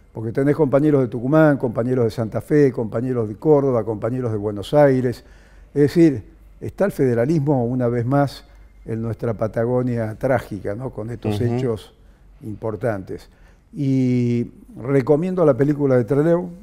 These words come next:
Speaker 1: sobre todo para los jóvenes que no la han visto. <clears throat> Y ahí hay una conferencia de prensa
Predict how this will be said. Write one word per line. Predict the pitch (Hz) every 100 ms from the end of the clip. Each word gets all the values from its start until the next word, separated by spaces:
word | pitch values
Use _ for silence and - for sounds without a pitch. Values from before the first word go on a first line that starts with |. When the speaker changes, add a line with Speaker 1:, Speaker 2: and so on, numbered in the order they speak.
| -
Speaker 1:
sobre | 127 117
todo | 120 135
para | 123 120
los | 123
jóvenes | - 143 135 123
que | 120
no | 123
la | 123
han | 135
visto. | 160 - 190 190 - - - - - -
<clears throat> | 226 214
Y | 170 151
ahí | 147 156 185
hay | 175
una | 180 165 143
conferencia | 156 135 151 180 - 160
de |
prensa | - 190 175 - 170 175